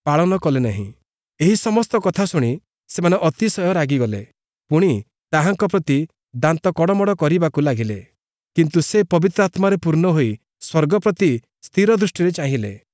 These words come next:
ଆଉ ଈଶ୍ୱରଙ୍କର ମହିମା ଓ ଯୀଶୁଙ୍କୁ ଈଶ୍ୱରଙ୍କ ଦକ୍ଷିଣ ପାର୍ଶ୍ୱରେ ଠିଆ ହୋଇଥିବା ଦେଖି କହିଲେ, ଦେଖନ୍ତୁ, ମୁଁ ସ୍ୱର୍ଗକୁ ଖୋଲା ହୋଇଥିବା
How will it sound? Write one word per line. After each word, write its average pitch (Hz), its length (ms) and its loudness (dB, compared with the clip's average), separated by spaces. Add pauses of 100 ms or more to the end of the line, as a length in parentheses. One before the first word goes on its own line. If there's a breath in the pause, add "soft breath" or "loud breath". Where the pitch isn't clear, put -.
(340)
ଆଉ 135 140 4
ଈଶ୍ୱରଙ୍କର 185 540 0
ମହିମା 175 520 0 (240)
ଓ 165 100 2
ଯୀଶୁଙ୍କୁ 175 640 0 (220)
ଈଶ୍ୱରଙ୍କ 208 500 0
ଦକ୍ଷିଣ 180 340 0
ପାର୍ଶ୍ୱରେ 156 580 -2 (280)
ଠିଆ 190 200 0
ହୋଇଥିବା 202 340 2
ଦେଖି 190 240 0
କହିଲେ, 127 460 -2 (340)
ଦେଖନ୍ତୁ, 147 640 2 (360)
ମୁଁ 165 160 2
ସ୍ୱର୍ଗକୁ 185 520 0
ଖୋଲା 175 300 2
ହୋଇଥିବା 160 600 0